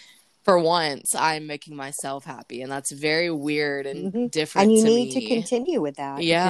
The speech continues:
Speaker 2: Because, I mean, I've learned that after thirty years of marriage. Like, your dad, he makes me very happy,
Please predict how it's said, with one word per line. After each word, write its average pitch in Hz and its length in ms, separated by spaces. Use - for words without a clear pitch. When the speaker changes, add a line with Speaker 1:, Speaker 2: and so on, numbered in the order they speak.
Speaker 2:
Because, 98 240
I 196 40
mean, 180 180
I've 202 160
learned 220 240
that 233 180
after 202 260
thirty 175 280
years 165 320
of 156 80
marriage. 160 500
Like, 208 160
your 220 100
dad, 180 500
he - 220
makes 180 300
me 180 120
very 156 300
happy, 135 520